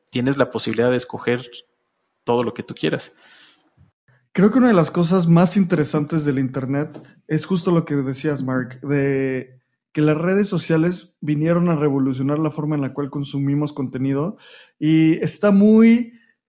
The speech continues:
Speaker 2: está muy entrelazado con lo que es el blockchain, ¿sabes? O sea, las redes sociales distribuyeron la forma que consumimos contenido y le hicieron de una forma descentralizada. ¿A qué me refiero con esto? Antes era el noticiero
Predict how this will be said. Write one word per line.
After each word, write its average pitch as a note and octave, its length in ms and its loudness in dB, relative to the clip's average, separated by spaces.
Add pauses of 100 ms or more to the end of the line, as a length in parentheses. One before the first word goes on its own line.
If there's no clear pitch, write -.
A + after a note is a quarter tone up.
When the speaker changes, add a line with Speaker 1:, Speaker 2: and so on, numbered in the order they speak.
(200)
Speaker 2:
está - 220 0
muy A3 180 8
entrelazado F#3+ 720 4
con D#3 100 2
lo C#3+ 140 0
que E3+ 80 0
es E3 100 -4
el F3+ 80 4
blockchain, D#3 480 0
¿sabes? D3+ 300 0
O D3+ 80 0
sea, D3 160 0
las D3+ 140 2
redes G3 260 2
sociales D#3+ 600 0 (360)
distribuyeron D#3 840 2
la D#3+ 120 4
forma E3+ 640 0 (340)
que D3+ 540 2
consumimos D#3+ 360 0
contenido D#3 420 2
y F3 40 6
le E3 120 2
hicieron F3+ 280 0
de E3+ 60 4
una F3 120 2
forma F3 300 -2
descentralizada. C#3+ 1040 -2 (1040)
¿A E3 100 2
qué G3+ 80 0
me A3+ 80 6
refiero G3 240 4
con E3 160 2
esto? F#3 360 2
Antes G3+ 560 2
era F3 460 6
el D3 140 4
noticiero E3+ 840 0